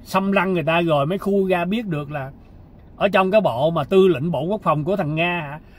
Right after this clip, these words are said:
nó ăn hối lộ từ trên nó ăn xuống. Mà nó ăn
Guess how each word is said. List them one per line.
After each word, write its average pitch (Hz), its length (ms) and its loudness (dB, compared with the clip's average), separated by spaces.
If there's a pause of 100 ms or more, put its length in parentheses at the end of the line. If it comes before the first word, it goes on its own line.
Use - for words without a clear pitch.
(220)
nó 220 120 2
ăn 190 280 0
hối 214 180 4
lộ 156 320 4
từ 185 480 8
trên 202 220 6
nó 233 80 -2
ăn 202 340 -2
xuống. 233 420 -6 (1500)
Mà 160 340 2 (320)
nó 262 100 -4
ăn 220 420 -2